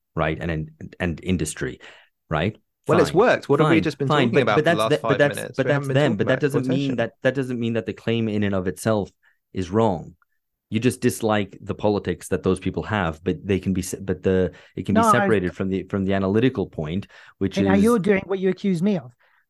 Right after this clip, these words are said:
Speaker 3: right? You're arguing with somebody else. I'm saying that I don't see evidence for the claim, right? The accumulation by dispossession seems to me to rely on the idea that there is something which is outside the market, which is brought into the market, right? And so,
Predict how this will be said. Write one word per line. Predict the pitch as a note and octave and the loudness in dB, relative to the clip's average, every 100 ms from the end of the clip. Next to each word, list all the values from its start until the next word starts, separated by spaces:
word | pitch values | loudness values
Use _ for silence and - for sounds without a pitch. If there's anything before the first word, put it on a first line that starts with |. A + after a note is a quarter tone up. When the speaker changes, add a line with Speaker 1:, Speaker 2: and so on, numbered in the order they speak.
| - | -6
Speaker 3:
right? | F3+ E3+ | -2 0
You're | F#3 G3 | 4 6
arguing | A3 G3 G3 F#3 | 6 4 2 2
with | F#3 | 0
somebody | - F3+ E3 | 0 0 2
else. | F#3 D3 - - | 0 0 -8 -4
I'm | G3+ A3 | 0 2
saying | A3 - F#3 F3 F3 | 2 0 0 0 0
that | F3+ F#3+ | 0 0
I | - E3+ | -2 0
don't | E3 G3 G#3 | 4 4 2
see | - F3+ | 0 0
evidence | F#3 E3+ D#3 E3 | 0 -2 -4 -8
for | - | -6
the | D#3+ | -6
claim, | - G3+ D3 - _ _ _ _ _ _ _ - | 2 0 0 -10 _ _ _ _ _ _ _ -2
right? | D#3+ F3 D#3+ - | 2 2 -2 -4
The | G3 | -2
accumulation | - A#3 A#3 G#3+ G#3+ | 2 4 6 4 4
by | G3 | 2
dispossession | F#3 - F#3+ F3 E3 F3+ F3 | 2 0 0 0 0 -2 -2
seems | - G3 F#3 | 0 0 0
to | F#3+ | 0
me | F3+ | 0
to | - | 2
rely | E3+ F3 F#3 | 4 6 6
on | F#3+ F#3 | 4 4
the | F#3 | 2
idea | E3 E3+ F3 | 2 2 2
that | E3+ D3+ | 2 2
there | F3 | 4
is | F3 E3 | 4 2
something | - F#3+ F#3 F3+ | 2 0 2 2
which | E3+ D#3+ | 2 2
is | D#3+ | 0
outside | F3 F#3 - F#3 D#3+ | 0 0 2 2 2
the | |
market, | E3 F3+ - F#3+ F#3 - - - _ _ | 2 2 2 0 0 -6 -20 -20 _ _
which | E3+ - | -2 2
is | F3 | 2
brought | D3 E3 F#3 F3+ | 4 4 6 6
into | G3+ F3+ F3 | 4 2 0
the | |
market, | D#3 C3+ - F3+ G3+ - _ _ | -2 -6 -4 -4 -4 -8 _ _
right? | D#3+ E3 F#3+ - _ - _ _ _ | -2 -2 -2 -6 _ -20 _ _ _
And | F3+ F3 | 0 0
so, | - F#3 F3+ F3+ | 4 6 8 8